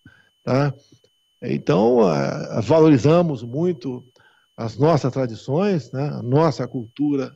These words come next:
é, no Brasil, sempre defendemos aí as famílias, né, somos contra a ideologia de gênero, radicalmente contra isso, quem educa sexualmente os filhos são, são os pais,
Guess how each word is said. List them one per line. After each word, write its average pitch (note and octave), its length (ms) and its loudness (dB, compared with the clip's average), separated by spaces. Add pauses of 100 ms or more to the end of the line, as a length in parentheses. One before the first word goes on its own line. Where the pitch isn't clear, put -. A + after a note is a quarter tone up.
é, A2+ 220 -16
no A2+ 180 -20
Brasil, D#3+ 520 -2 (360)
sempre F3 400 2
defendemos C3+ 760 -4
aí C3+ 360 -4 (420)
as A#2+ 160 -6
famílias, E3+ 680 2 (500)
né, F3 100 -12
somos C3+ 340 -4
contra C3 400 2
a - 20 2
ideologia A2+ 540 0
de A#2+ 80 -2
gênero, C3+ 380 2
radicalmente A#2 640 -2
contra B2 420 -4
isso, E3+ 380 2
quem B2+ 140 -4
educa B2 420 0
sexualmente A#2+ 600 -2
os A2+ 100 -8
filhos C3 280 4
são, A#2+ 260 0 (240)
são B2+ 220 2
os A#2 140 0
pais, D#3+ 500 0